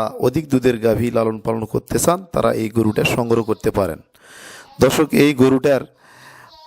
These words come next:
যখন বাচ্চা দিবে এবং দুধ দিবে, তখন গরুটার মার্কেট ভ্যালু প্রাইস আসবে মোটামুটি সাড়ে তিন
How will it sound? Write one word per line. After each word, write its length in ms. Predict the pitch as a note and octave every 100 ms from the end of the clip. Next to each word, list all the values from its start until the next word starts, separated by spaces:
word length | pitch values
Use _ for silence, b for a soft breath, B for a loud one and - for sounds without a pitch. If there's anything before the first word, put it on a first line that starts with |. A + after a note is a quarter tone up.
| - _ _ _ C3 A#2+
যখন 220 | C3 C3+ A#2+
বাচ্চা 300 | B2+ B2+ C3+
দিবে 280 | B2+ C3 D3
এবং 160 | B2+ B2+ A2+
দুধ 140 | B2+
দিবে, 280 | A#2+ B2+ C3
তখন 340 | - B2 B2+ B2
গরুটার 320 | A#2+ A#2+ A#2+
মার্কেট 420 | A2+ A#2 A#2 C3+ B2+
ভ্যালু 200 | B2 B2 A#2+
প্রাইস 320 | C3 A2+ A2+
আসবে 280 | A#2 A2 A2+ D3 -
মোটামুটি 560 | A#2 A#2 A2+ A2 D#3 F#3+ B B B B B B B B -
সাড়ে 260 | - C3
তিন 180 | B2 C3+